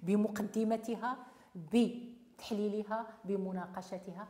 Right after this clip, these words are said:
باستخلاصها. يجب أن تكون الدولة،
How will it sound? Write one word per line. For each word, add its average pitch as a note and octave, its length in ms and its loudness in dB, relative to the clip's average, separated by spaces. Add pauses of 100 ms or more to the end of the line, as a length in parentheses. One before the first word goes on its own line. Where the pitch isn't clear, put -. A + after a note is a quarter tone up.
(120)
باستخلاصها. - 840 -14 (560)
يجب A#3 500 2
أن G3+ 200 -2
تكون F#3 380 -4
الدولة، D#3 400 -6